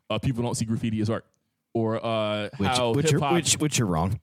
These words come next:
Speaker 2: <laughs>
Speaker 1: hip hop isn't technically a style of dance in the same way that ballet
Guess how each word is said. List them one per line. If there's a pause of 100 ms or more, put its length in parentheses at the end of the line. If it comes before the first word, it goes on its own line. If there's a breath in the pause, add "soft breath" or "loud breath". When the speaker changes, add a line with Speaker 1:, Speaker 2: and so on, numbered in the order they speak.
Speaker 2:
<laughs>
Speaker 1:
hip
hop
isn't
technically
a
style
of
dance
in
the
same
way
that
ballet